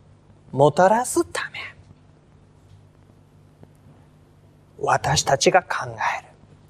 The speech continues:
最もふさわしくないところを指して神は、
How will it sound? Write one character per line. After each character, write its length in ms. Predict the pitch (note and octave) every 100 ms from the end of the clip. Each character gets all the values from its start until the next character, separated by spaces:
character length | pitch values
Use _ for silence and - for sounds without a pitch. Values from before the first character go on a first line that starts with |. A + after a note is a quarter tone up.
| - _ _ _ _ - -
最 760 | F#3 A3 C4 - _ _ - C4
も 200 | C4 C4
ふ 100 | -
さ 200 | - B3+
わ 160 | C4
し 120 | C4 -
く 160 | B3
な 220 | A#3 B3
い 80 | A#3+
と 180 | - A3
こ 180 | G#3+ A#3
ろ 220 | A3+ G3+
を 60 | F3+
指 280 | - A3+ -
し 100 | -
て 140 | F#3+
神 400 | - G#3+ G3+ D#3+
は、 260 | E3 F3+